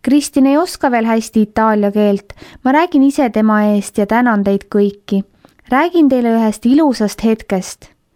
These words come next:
Oli päikesepaisteline ilm. Kõndisime mööda inimtühja randa, kui Kristin korraga kingad jalast võttis ja vette jooksis.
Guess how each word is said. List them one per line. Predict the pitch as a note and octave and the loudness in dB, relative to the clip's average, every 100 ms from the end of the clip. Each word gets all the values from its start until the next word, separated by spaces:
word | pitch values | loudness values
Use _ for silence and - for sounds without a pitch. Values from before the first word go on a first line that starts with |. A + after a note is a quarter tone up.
| _ _ - - - | _ _ -20 -16 -2
Oli | A#3+ A#3 | 0 0
päikesepaisteline | A3 B3+ E4+ - C4 G#3+ A3+ A#3+ - G#3+ G3+ G3+ | 0 0 0 -2 -2 0 0 -2 -2 -2 0 2
ilm. | G3+ A3+ G#3+ F#3+ G3+ _ _ _ _ _ | 2 2 2 0 -2 _ _ _ _ _
Kõndisime | - D#4+ F4 D4 D4 C#4 C4 | 0 0 0 0 0 2 2
mööda | A#3 A3+ G#3+ | 2 2 2
inimtühja | B3 D4 C4+ A3+ A3+ A3 G#3+ G3+ | 2 4 4 2 0 0 0 2
randa, | A#3+ B3+ A#3 G#3+ G#3 - - - | 2 2 0 -2 -4 -10 -20 -6
kui | A#3+ | -2
Kristin | A#3+ D4+ F#4 - C#4 | 2 2 0 0 0
korraga | B3 C4 B3+ A3 A3 | 2 2 0 0 -2
kingad | C4+ D#4 B3+ G#3 | 0 2 0 0
jalast | C4+ E4+ D4+ - | 0 0 -2 -2
võttis | C4+ C4 - A#3+ A3 A#3+ | -2 -2 -2 -2 0 0
ja | |
vette | A3 A3+ A3+ - | 0 0 -4 -2
jooksis. | G3 F#3+ F#3+ - A3 G#3 | 0 0 -2 -6 -6 -6